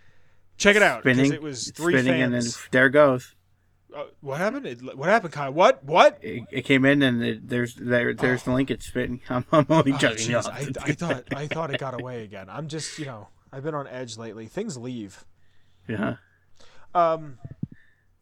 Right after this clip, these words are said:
Speaker 1: my number three for my top five T V and movies, Mad Max Fury Road.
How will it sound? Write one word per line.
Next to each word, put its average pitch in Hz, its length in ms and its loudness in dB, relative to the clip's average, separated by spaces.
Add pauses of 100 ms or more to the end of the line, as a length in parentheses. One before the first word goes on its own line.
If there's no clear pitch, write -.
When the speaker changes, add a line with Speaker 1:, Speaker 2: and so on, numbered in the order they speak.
(220)
Speaker 1:
my 247 300 8
number 220 340 2
three 180 760 0 (100)
for - 220 -4
my 147 180 0
top 160 240 2
five 147 240 2
T 165 200 -4
V 147 180 0
and 135 100 -2
movies, 123 560 -4 (960)
Mad 175 540 4
Max 180 480 0
Fury 147 460 -2
Road. 107 480 -8